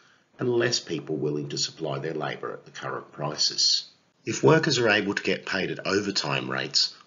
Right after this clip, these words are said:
or earn performance bonuses, then more workers will be willing to put in more time, leading to an overall right shift in supply. If the size of the workforce in a country grows,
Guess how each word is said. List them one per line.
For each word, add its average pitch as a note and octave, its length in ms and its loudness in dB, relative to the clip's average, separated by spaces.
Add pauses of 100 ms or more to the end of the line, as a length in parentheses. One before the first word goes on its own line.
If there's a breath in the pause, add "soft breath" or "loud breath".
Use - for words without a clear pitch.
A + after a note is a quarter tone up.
or F2 180 0
earn G2 180 4
performance F#2+ 600 0
bonuses, - 840 0 (240 loud breath)
then B2+ 140 2
more C3+ 240 4
workers F#2+ 440 0
will E2 140 -6
be F2 140 -6
willing E2 300 -2
to - 60 -16
put D#2+ 200 -10
in D#2+ 100 -2
more D#2 280 -4
time, D2 480 -6 (580 soft breath)
leading B2+ 300 2
to A#2 140 0
an G#2+ 60 2
overall F2 460 2
right D#2 360 -2
shift - 360 0
in C#2 100 -12
supply. - 640 -4 (720)
If B2+ 160 -6
the C#3+ 80 4
size D#3 400 6
of A2 100 -4
the A2+ 100 2
workforce A2 640 0
in D2+ 100 -4
a C#2+ 60 -8
country D2 440 -6
grows, D2 680 -2